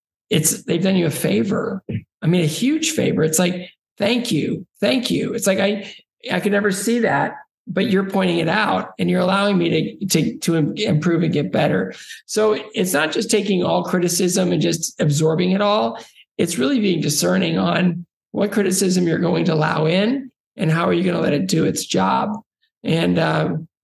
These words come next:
in that way, you know, you can take the factual stuff and say, "Wow, that's really cool," and be humble enough to take it, right?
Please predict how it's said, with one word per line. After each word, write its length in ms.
in 160
that 240
way, 440
you 100
know, 60
you 80
can 100
take 180
the 60
factual 420
stuff 320
and 100
say, 120
"Wow, 420
that's 200
really 160
cool," 500
and 120
be 60
humble 280
enough 220
to 80
take 340
it, 220
right? 480